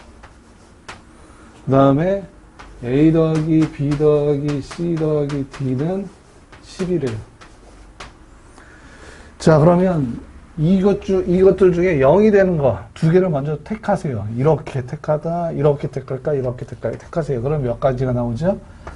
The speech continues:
사십이 가지가 나오죠. 그 각각이 이제 개수를 가질 겁니다. 그러면 예를 들어서 A, C를 골랐다고 해봐요. 그럼 A, C는 영이죠. 그럼 이제 일위로 가요. 그럼 A, C는 영 넣으세요.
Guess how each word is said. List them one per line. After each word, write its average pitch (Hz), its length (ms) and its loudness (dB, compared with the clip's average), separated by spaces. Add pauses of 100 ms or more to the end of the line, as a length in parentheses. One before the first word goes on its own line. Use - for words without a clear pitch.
(220)
사십이 147 560 -2
가지가 131 320 -2
나오죠. 123 420 -4 (580)
그 208 180 2
각각이 175 840 0 (220)
이제 135 160 -6
개수를 147 380 -4
가질 127 260 -4
겁니다. 127 560 0 (540)
그러면 160 340 2
예를 151 200 2
들어서 156 220 0
A, 165 200 2
C를 202 320 -2
골랐다고 151 460 0
해봐요. 120 380 -4
그럼 131 160 -6
A, 170 200 2
C는 180 300 -2
영이죠. 139 540 -2
그럼 151 160 -2
이제 139 200 0
일위로 165 320 4
가요. 123 260 -2 (440)
그럼 147 160 0
A, 180 100 2
C는 190 300 -2
영 147 200 0
넣으세요. 123 460 -4